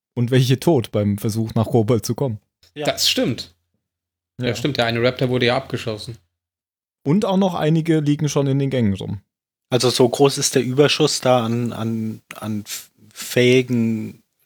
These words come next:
Speaker 2: also halt an, an Leuten, die gut mit Schusswaffen sind, nicht.
Speaker 1: Okay, ich korrigiere mich. Colonel Tai hat die Lage voll im Griff.
Speaker 3: <laughs> Ja, wer weiß.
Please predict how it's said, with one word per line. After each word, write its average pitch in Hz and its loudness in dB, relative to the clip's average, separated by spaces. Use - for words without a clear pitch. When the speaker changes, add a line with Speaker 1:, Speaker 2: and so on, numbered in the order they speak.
Speaker 2:
also 104 0
halt 113 2
an, 120 0
an 120 -2
Leuten, 147 4
die 127 -2
gut 147 -2
mit 127 0
Schusswaffen 147 -2
sind, 135 -4
nicht. - -2
Speaker 1:
Okay, 123 -4
ich 107 -2
korrigiere 139 0
mich. 147 0
Colonel 120 2
Tai 170 2
hat 131 2
die 127 0
Lage 131 2
voll 147 2
im 143 2
Griff. 101 -6
Speaker 3:
<laughs> 190 -4
Ja, 139 2
wer 147 4
weiß. 220 2